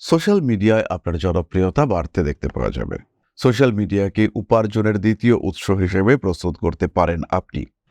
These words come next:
এরপরে আমরা চলে আসব নক্ষত্র সংক্রান্ত আলোচনায়। প্রথমেই রয়েছেন পূর্ব ভাদ্রপদ।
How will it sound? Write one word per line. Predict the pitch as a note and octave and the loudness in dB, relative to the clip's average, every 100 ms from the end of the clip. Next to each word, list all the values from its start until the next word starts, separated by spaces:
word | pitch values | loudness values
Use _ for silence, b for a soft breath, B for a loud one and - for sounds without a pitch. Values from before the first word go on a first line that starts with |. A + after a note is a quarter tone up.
| _ | _
এরপরে | E3+ E3+ G3+ G3+ | 2 4 2 2
আমরা | G3 F#3 | 2 0
চলে | F3+ D3 D3+ | 0 0 2
আসব | D3+ C#3+ E3 | 0 -2 0
নক্ষত্র | C#3 G#2+ - G#2 G#2 | 0 0 -2 -2 -2
সংক্রান্ত | G2+ G2 F#2 F#2+ F2+ G2+ | -2 -4 -2 -4 -2 -4
আলোচনায়। | F#2+ F#2 G2 A2 D3+ A#3 | -2 -4 -4 0 0 0
প্রথমেই | G2+ F#2 F#2+ F#2 F#2 | -4 -4 -2 0 0
রয়েছেন | F#2 - G2+ G2+ | 0 0 0 0
পূর্ব | F#2 E2+ F2 | -2 -2 -2
ভাদ্রপদ। | D#2+ F2+ F2 F#2+ A#2+ | 0 -2 0 0 2